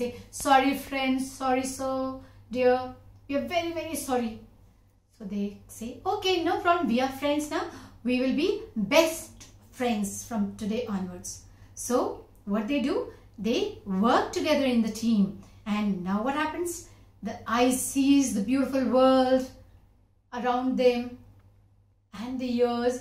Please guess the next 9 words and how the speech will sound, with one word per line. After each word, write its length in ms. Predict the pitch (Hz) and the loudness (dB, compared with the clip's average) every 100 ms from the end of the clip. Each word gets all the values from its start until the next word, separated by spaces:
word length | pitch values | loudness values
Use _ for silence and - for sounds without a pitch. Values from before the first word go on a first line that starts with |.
| - - - | -8 -14 -2
hear 520 | 262 254 254 262 269 - - _ - | 4 6 4 2 -2 -14 -20 _ -10
what 180 | 254 269 | -6 0
mama 320 | 226 226 240 247 | 2 2 2 -2
is 100 | - | -4
telling, 720 | 254 240 240 240 247 247 - - - - _ _ _ _ | -2 0 -2 -2 -6 -8 -12 -20 -20 -20 _ _ _ _
which 160 | 262 - | -8 -4
sound 260 | 311 254 247 | -2 0 0
is 140 | 262 - | -2 -4
coming 500 | 240 240 247 247 - | -4 -4 -4 -8 -10